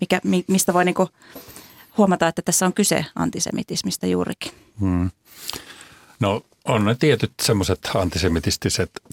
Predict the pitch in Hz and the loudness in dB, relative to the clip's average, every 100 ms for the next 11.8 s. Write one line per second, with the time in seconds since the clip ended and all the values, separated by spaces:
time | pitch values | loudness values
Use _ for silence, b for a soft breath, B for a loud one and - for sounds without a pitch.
0 | - 98 101 92 73 - 85 85 - 87 | -2 0 2 0 -2 -4 -4 -4 -4 -2
1 | 101 95 - - 92 82 - - 87 85 | -2 -4 -6 -2 0 0 -2 -2 0 0
2 | 87 - - 95 85 - 82 82 - - | -2 -2 0 2 0 -2 -2 -2 -4 -4
3 | - - 101 90 - - 87 B B B | -4 -2 0 0 -2 -4 -6 B B B
4 | B B 90 85 82 78 78 - - 85 | B B 0 2 2 2 0 -4 -2 0
5 | 80 78 85 - 95 - 90 82 76 80 | 2 0 -2 -2 -4 -2 -2 0 0 -2
6 | - - 87 78 78 B B B B B | -4 -4 -2 0 -4 B B B B B
7 | - 82 - _ _ - 85 87 87 80 | -2 0 -2 _ _ -4 0 4 4 4
8 | 82 - - 85 80 80 78 - - 92 | 0 -4 -6 -2 0 0 -2 -2 -2 -2
9 | 87 82 98 90 85 - - - 147 - | -2 -2 0 0 0 -2 -4 -4 -2 -2
10 | - 107 107 - 117 - 120 110 98 - | -2 0 -2 0 -2 0 0 2 -2 -4
11 | - - 113 - - - 107 104 | -14 -2 -2 0 -2 -2 0 0